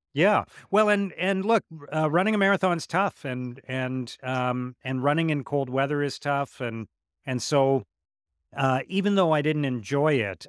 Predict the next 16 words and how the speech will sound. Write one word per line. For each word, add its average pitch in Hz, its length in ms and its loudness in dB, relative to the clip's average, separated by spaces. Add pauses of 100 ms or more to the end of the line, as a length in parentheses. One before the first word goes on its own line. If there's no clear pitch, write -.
uh, 120 160 -4
there 131 160 -2
was 156 240 0
a 151 60 0
part 139 320 0
of 139 80 0
me 123 180 -2
that 117 160 -2
really 131 320 -2
relished 127 680 -2 (760)
the 131 80 -4
test, - 720 -4 (120)
you 123 100 -6
know, 117 160 -2
that, 123 260 -4
that 123 220 0